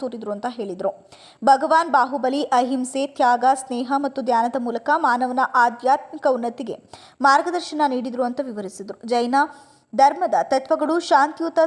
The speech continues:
ಸಹಬಾಳ್ವೆ ಮತ್ತು ಸಾರ್ವತ್ರಿಕ ಸಹೋದರತ್ವಕ್ಕೆ ಪಥ ಪ್ರದರ್ಶಿಸುತ್ತೆ ಅಂತ ಹೇಳಿದ್ರು. ಆಚಾರ್ಯ ಶಾಂತಿಸಾಗರ ಮಹಾರಾಜರು ಸಂಯಮ ಮತ್ತು ಧ್ಯಾನದ ಆದರ್ಶಗಳಿಂದ ಸಮಾಜವನ್ನ ಬೆಳಗಿಸಿದ ಸಂಯಮದ ಜೀವಂತ ಸಾಕಾರ ಅಂತ ರಾಜ್ಯಪಾಲ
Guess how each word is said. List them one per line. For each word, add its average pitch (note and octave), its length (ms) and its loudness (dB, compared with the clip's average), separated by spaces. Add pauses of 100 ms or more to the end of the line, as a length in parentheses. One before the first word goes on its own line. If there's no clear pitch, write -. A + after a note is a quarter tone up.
ಸಹಬಾಳ್ವೆ C4 580 0
ಮತ್ತು B3+ 160 -6 (100)
ಸಾರ್ವತ್ರಿಕ B3+ 480 0 (140)
ಸಹೋದರತ್ವಕ್ಕೆ B3 760 -4 (120)
ಪಥ B3 140 0 (120)
ಪ್ರದರ್ಶಿಸುತ್ತೆ C4+ 680 -4
ಅಂತ G#3+ 120 -4 (120)
ಹೇಳಿದ್ರು. G3+ 340 -4 (260)
ಆಚಾರ್ಯ F#4 460 2 (160)
ಶಾಂತಿಸಾಗರ D4+ 600 2 (120)
ಮಹಾರಾಜರು B3+ 640 0
ಸಂಯಮ C4 320 -2 (100)
ಮತ್ತು D4 200 -4 (100)
ಧ್ಯಾನದ A#3+ 360 2 (140)
ಆದರ್ಶಗಳಿಂದ C#4 640 -2 (140)
ಸಮಾಜವನ್ನ C4+ 580 -2 (540)
ಬೆಳಗಿಸಿದ E4+ 500 2 (320)
ಸಂಯಮದ D#4+ 580 2 (360)
ಜೀವಂತ F#4+ 440 0 (160)
ಸಾಕಾರ C#4 400 2 (140)
ಅಂತ A#3 120 -2 (520)
ರಾಜ್ಯಪಾಲ E4+ 580 2